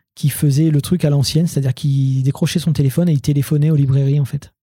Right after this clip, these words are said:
en disant, ah, on a une B D, euh, donc, euh, il, il avait trois B D à placer, hein, c'était, euh, euh, enfin, il y avait même un manga qui était le manga Dofus, l'artbook, euh, Dofus et, euh, la B D Mout of Kaz. Et si tu veux, euh, il a,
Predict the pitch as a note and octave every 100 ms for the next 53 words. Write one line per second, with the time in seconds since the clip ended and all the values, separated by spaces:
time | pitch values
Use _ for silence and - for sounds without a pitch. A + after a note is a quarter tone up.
0 | _ - C3+ C#3+ D3+ E3+ F#3+ D#3+ D3 C#3
1 | C#3+ D3+ G3 G#3+ D#3+ C#3+ - - - -
2 | C#3+ D3 C3+ D#3 D3+ F3 C#3+ C#3 C#3 -
3 | D#3 D3+ D#3 D3+ - D3 - F#3+ F3+ -
4 | C3 C#3 C3+ - _ _ _ _ _ C#3+
5 | C#3 D#3+ C#3 C3+ C3 C3+ D#3+ - F#3 F3+
6 | E3 D#3 D#3+ D#3 - C#3 C#3 C3+ C3+ C3+
7 | C#3 C3+ C#3 - G3 A#3 - E3 D3+ D#3+
8 | E3+ E3 D#3 E3+ - D3 D3 C#3+ C#3+ C#3+
9 | C#3 C3 F3+ A3+ - - F3 F3 E3+ D3+
10 | D3 C#3+ D3 D#3 D#3+ D#3 - C3+ C3 -
11 | _ _ _ - - _ _ D3 - -
12 | D3 F#3 A3 F#3+ D3 D3 C#3+ C#3 C#3 C#3+
13 | D#3+ D#3 C#3+